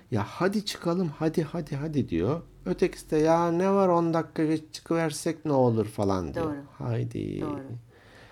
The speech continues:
Speaker 2: Doğru.
Speaker 1: Buradan, e, bir, çok hikaye çıkar
Speaker 2: Çok
Speaker 1: öyle. <laughs>
Speaker 2: acayip, acayip.
Speaker 1: Çok hikaye çıkar.
Speaker 2: Ah.
Speaker 1: Dostoyevski burada araya girer.
Speaker 2: Evet.
Speaker 1: <laughs> Hikaye çıkarır burada.
Speaker 2: Aynen işte, e, kesinlikle katılıyorum sana. Bunlar çok güzel örnekler. İşte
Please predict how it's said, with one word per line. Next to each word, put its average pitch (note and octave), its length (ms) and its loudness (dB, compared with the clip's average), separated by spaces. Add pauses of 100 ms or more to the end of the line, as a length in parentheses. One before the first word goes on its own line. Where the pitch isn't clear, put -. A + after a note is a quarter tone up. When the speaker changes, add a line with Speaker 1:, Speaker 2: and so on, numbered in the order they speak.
(420)
Speaker 2:
Doğru. D3 160 -4
Speaker 1:
Buradan, D3 520 6
e, B2 540 4
bir, - 100 -4 (280)
çok D3 220 -2
hikaye F2 440 0
çıkar - 200 -2
Speaker 2:
Çok G3+ 240 10
Speaker 1:
öyle. A#2+ 120 8
<laughs> - 40 0 (120)
Speaker 2:
acayip, G3 360 8
acayip. F#3 460 6
Speaker 1:
Çok D#3 220 8
hikaye B2 400 8
çıkar. G#2 420 6
Speaker 2:
Ah. A2 200 10
Speaker 1:
Dostoyevski C#3 680 8
burada C#3 220 6
araya B2 240 10
girer. B2+ 240 6
Speaker 2:
Evet. F3 180 6 (300)
Speaker 1:
<laughs> - 0 -
Hikaye B2+ 480 2
çıkarır F2+ 300 -2
burada. E2+ 140 -4
Speaker 2:
Aynen D#3+ 440 -2
işte, D#3 480 -6 (140)
e, C#4+ 760 -8
kesinlikle F#3 640 -8
katılıyorum E3+ 540 -2
sana. C#3+ 280 -6
Bunlar E3+ 240 -4
çok A#3+ 260 -8
güzel F#3 220 0
örnekler. C3+ 560 -4
İşte D3+ 300 -6